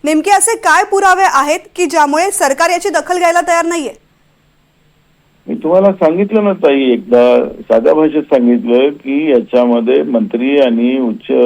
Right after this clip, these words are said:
Speaker 2: अ, अधिकारी याच्यामध्ये या हनी ट्रॅप मध्ये अडकलेले आहेत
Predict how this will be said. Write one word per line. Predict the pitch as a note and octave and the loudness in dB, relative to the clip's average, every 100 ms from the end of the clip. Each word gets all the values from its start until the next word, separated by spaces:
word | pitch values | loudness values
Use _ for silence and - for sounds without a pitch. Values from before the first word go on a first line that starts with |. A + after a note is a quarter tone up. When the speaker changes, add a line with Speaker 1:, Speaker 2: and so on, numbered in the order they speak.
| B2 C3+ - | 0 -4 -6
Speaker 2:
अ, | - A2 G#2+ A2 G#2+ G#2+ G#2+ G#2 G#2 G#2 - A2+ | -2 -2 0 2 4 4 2 2 0 -2 -4 -6
अधिकारी | G2+ A#2 C3+ D3+ D3+ | -2 2 2 2 -2
याच्यामध्ये | A2+ A#2 A#2 A2+ A#2+ C3 C3+ - - B2 | 0 0 0 0 0 0 -2 -6 -14 -6
या | A2+ | 0
हनी | A2+ A2+ | 0 0
ट्रॅप | A2 A2+ G#2+ A#2 | 0 0 0 0
मध्ये | A#2 | 2
अडकलेले | G#2+ G2 G2 A2 A2+ | 2 0 0 0 2
आहेत | A2+ A2 | 4 2